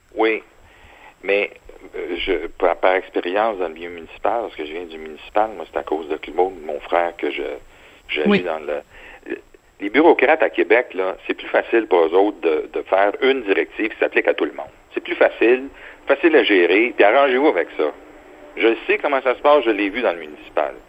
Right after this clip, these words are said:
Speaker 1: Ben, c'est pas ça le Québec, puis c'est pas ça gérer du monde, puis c'est pas ça, surtout pas ça gérer un, un réseau de la santé.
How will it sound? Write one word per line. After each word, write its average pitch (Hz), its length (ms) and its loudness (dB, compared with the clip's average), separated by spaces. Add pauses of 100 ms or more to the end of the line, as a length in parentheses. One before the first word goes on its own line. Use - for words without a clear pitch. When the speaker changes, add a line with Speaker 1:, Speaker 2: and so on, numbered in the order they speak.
(360)
Speaker 1:
Ben, 110 180 2
c'est - 120 -2
pas 147 120 4 (100)
ça 156 140 6
le 117 140 4
Québec, 101 400 4 (100)
puis - 140 -18
c'est 113 80 2
pas 120 260 4
ça 131 140 4
gérer 90 320 2
du 82 120 -16
monde, 104 300 0 (300)
puis - 100 -16
c'est 92 140 -2
pas 139 120 4 (120)
ça, 117 320 6
surtout - 400 -2
pas 76 260 -2
ça 92 180 2
gérer 80 360 -2
un, 85 60 -6
un 76 260 -6
réseau 82 180 -6
de 80 80 -6
la 76 140 0
santé. 95 420 -8